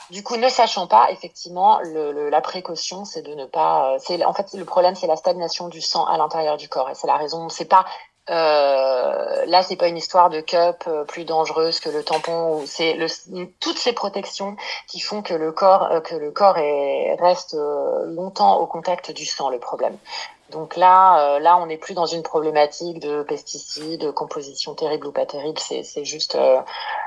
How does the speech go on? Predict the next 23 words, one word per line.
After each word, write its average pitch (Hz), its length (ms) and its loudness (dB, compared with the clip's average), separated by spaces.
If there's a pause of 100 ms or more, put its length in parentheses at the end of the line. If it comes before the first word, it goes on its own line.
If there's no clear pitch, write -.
le, 156 180 -2
le 147 100 -2
fait 151 200 2
de 147 80 0
maintenir 139 380 0
du 131 120 -12
sang, 131 380 0
euh, 123 40 0
dans 131 160 0
le 123 60 -4
corps 151 220 4
qui - 160 -4
fait 147 80 -8
qu'on 135 160 -8
s'auto-intoxique. 139 960 0
Et 120 100 -4
oui, 127 100 -8
ça - 200 -6
fait - 160 -6
des, - 380 -6
les 143 140 0
résultats 139 320 0
sont 120 480 -6